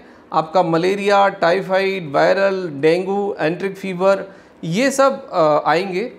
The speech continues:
और इसमें प्लेटलेट का कम होना बहुत ही कॉमन सी प्रक्रिया है। लेकिन यदि थर्टी थाउजेंड से नीचे है आपका प्लेटलेट तो आपको एक इमरजेंसी कॉल देने की ज़रूरत है, immediately अपने डॉक्टर से मिलने की ज़रूरत है और उसका मैनेजमेंट कराने की ज़रूरत है।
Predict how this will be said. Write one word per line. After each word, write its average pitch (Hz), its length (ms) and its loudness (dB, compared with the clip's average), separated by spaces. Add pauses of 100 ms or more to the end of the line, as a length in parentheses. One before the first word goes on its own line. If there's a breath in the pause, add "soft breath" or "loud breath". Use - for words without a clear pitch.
(220 loud breath)
और 175 200 2
इसमें 220 460 -6
प्लेटलेट 208 580 -2
का 208 180 4
कम 226 360 0
होना 190 400 0
बहुत 175 360 0
ही 214 220 -6
कॉमन 170 380 -2
सी 226 160 -8
प्रक्रिया 165 500 -4
है। 117 200 -8 (460 loud breath)
लेकिन 190 260 0
यदि 175 380 2
थर्टी 190 380 -2
थाउजेंड 180 440 -2
से 190 160 -6
नीचे 160 360 0
है 214 120 2
आपका 196 300 2
प्लेटलेट 185 580 -4 (280 loud breath)
तो - 80 2
आपको 170 640 0
एक 208 320 -4
इमरजेंसी 196 500 -4
कॉल 185 280 2
देने 175 220 -2
की 208 120 -10
ज़रूरत 196 300 -4
है, 262 200 0
immediately 196 500 -4
अपने 180 240 -4
डॉक्टर 156 360 -4
से 208 180 -4
मिलने 180 280 -2
की 180 100 -6
ज़रूरत 160 260 0
है 277 180 -2 (260 loud breath)
और 233 120 2
उसका 220 320 0
मैनेजमेंट 202 640 0
कराने 170 320 0
की 170 120 -4
ज़रूरत 160 300 -4
है। 277 180 -4